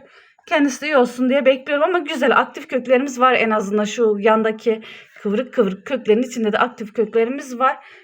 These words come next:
Güzelim iyi olacak inşallah umutsuz değilim. Hani şu an az yapraklı kaldı diye biraz canım sıkılıyor ama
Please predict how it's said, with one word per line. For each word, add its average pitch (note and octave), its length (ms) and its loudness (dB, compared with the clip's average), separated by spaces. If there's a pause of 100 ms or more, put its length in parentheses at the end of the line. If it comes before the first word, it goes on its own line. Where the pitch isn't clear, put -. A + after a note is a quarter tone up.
(100)
Güzelim C4 440 -4
iyi C#4+ 160 2
olacak A3 280 -2
inşallah A#3+ 480 -4
umutsuz B3 480 -10
değilim. A3 420 0
Hani G#3+ 180 -4
şu C4 140 -2
an A#3 80 0
az B3 280 -4
yapraklı A3+ 500 -4
kaldı A3+ 320 -2
diye G#3 140 2
biraz G3+ 200 0
canım G#3 180 -2
sıkılıyor D#4 340 -4
ama C4 220 -6